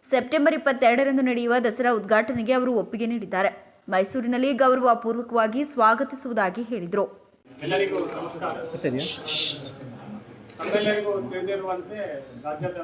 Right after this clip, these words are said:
Speaker 2: ಸನ್ಮಾನ್ಯ ಮುಖ್ಯಮಂತ್ರಿಗಳಾದ ಶ್ರೀ ಸಿದ್ದರಾಮಯ್ಯ ಸಾಹೇಬರು ದಸರಾ ಎರಡ್ ಸಾವಿರದ ಇಪ್ಪತ್ತೈದನೇ, ಆ, ಸಾಲಿನ ಚಾಮುಂಡಿ ಬೆಟ್ಟದಲ್ಲಿ ನಡೆಯುತ್ತಿರುವ ಉದ್ಘಾಟನೆಗೆ, ಆ, ಶ್ರೀಮತಿ ಬಾನು ಮುಸ್ತಾಕ್ ಮೇಡಮ್ ರವರನ್ನು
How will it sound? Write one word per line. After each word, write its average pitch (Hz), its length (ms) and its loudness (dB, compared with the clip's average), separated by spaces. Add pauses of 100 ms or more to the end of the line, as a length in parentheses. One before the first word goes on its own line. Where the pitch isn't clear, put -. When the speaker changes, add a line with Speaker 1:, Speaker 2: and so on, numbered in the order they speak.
Speaker 2:
ಸನ್ಮಾನ್ಯ 170 420 -4
ಮುಖ್ಯಮಂತ್ರಿಗಳಾದ 160 1080 -6
ಶ್ರೀ 156 120 -14
ಸಿದ್ದರಾಮಯ್ಯ 160 520 -12
ಸಾಹೇಬರು 160 600 -10 (460)
ದಸರಾ 185 300 -2 (100)
ಎರಡ್ 160 200 -2
ಸಾವಿರದ 170 340 -6
ಇಪ್ಪತ್ತೈದನೇ, 170 880 -6 (400)
ಆ, 127 320 -16 (120)
ಸಾಲಿನ 156 260 -10 (840)
ಚಾಮುಂಡಿ 208 320 -2
ಬೆಟ್ಟದಲ್ಲಿ 190 500 -2
ನಡೆಯುತ್ತಿರುವ 165 800 -6 (540)
ಉದ್ಘಾಟನೆಗೆ, 160 960 -6
ಆ, 139 80 -12
ಶ್ರೀಮತಿ 147 500 -14
ಬಾನು 156 360 -12
ಮುಸ್ತಾಕ್ 175 680 -14
ಮೇಡಮ್ 165 340 -10
ರವರನ್ನು 151 500 -8